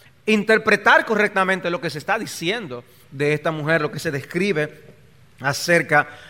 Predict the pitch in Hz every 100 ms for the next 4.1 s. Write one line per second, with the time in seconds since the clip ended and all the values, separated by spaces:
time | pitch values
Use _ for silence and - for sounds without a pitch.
0 | - 135 143 156 160 - 151 147 - -
1 | - - 143 127 170 156 123 160 196 175
2 | 139 113 101 - _ _ _ - - -
3 | 330 359 - 269 247 196 214 208 - 110